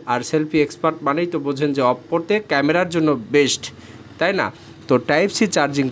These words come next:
পোর্ট, থ্রি পয়েন্ট ফাইভ এমএম হেডফোন জ্যাক এবং দুইটি সিম কার্ডের পাশাপাশি একটি কিন্তু মেমোরি কার্ড আপনারা অনায়াসেই ব্যবহার করতে পারবেন। Oppo এফ টোয়েন্টি ওয়ান Pro চমৎকার ক্যাটাগরির একটি স্মার্টফোন। যারা যারা নিতে ইচ্ছুক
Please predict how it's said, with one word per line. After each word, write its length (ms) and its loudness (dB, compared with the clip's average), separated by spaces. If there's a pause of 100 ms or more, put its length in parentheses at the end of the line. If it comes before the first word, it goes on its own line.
পোর্ট, 160 2 (580)
থ্রি 320 2
পয়েন্ট 300 6
ফাইভ 360 2
এমএম 260 6
হেডফোন 460 0
জ্যাক 180 0 (560)
এবং 280 0 (300)
দুইটি 360 -4
সিম 280 -2
কার্ডের 260 -4
পাশাপাশি 600 -6 (360)
একটি 260 -14
কিন্তু 300 -12
মেমোরি 400 -6
কার্ড 220 -6
আপনারা 340 -8
অনায়াসেই 480 -6
ব্যবহার 240 -4
করতে 240 -10
পারবেন। 380 -6
Oppo 380 -8
এফ 260 -6
টোয়েন্টি 320 -4
ওয়ান 240 -6
Pro 140 -2 (380)
চমৎকার 420 -4
ক্যাটাগরির 420 -6
একটি 240 -8
স্মার্টফোন। 500 -10
যারা 300 -2
যারা 260 -4
নিতে 320 -6
ইচ্ছুক 320 -6